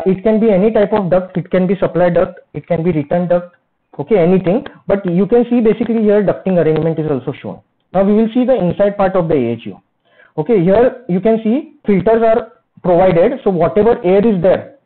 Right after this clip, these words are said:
it is first filtered. Okay, so air is filtered, it will enter inside. Okay, now after the filter, immediately we have cooling coils. Okay, inside the cooling coil, what is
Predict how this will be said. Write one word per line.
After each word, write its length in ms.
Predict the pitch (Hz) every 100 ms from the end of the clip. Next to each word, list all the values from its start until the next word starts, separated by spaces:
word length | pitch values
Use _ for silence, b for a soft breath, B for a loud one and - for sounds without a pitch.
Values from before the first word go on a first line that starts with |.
| _
it 180 | 165 160
is 80 | 214 -
first 220 | 208 226 -
filtered. 460 | 185 143 139 - - _ _ _ _ _
Okay, 340 | - 240 190 - _ -
so 500 | 180 170 160 - _
air 260 | 170 180 202
is 60 | 233 -
filtered, 500 | 202 190 233 320 - _ _ _ -
it 140 | 185 196
will 180 | 220 -
enter 320 | 180 175 220
inside. 540 | 185 170 - 143 - - _ _ _ -
Okay, 160 | 151
now 480 | 226 196 233 247 - _ -
after 340 | 170 - 240
the 100 | 247 254
filter, 300 | 220 226 240
immediately 600 | 196 190 226 240 240 247
we 140 | 214 214
have 340 | 202 262 - _ _ _ _ _ _ _
cooling 300 | 202 185 208
coils. 260 | 165 131 107 - _ _ _ 156
Okay, 220 | 156 233
inside 400 | 185 175 226 214
the 80 | 247
cooling 360 | 202 202 240
coil, 240 | 233 214 214
what 220 | 175
is 60 | -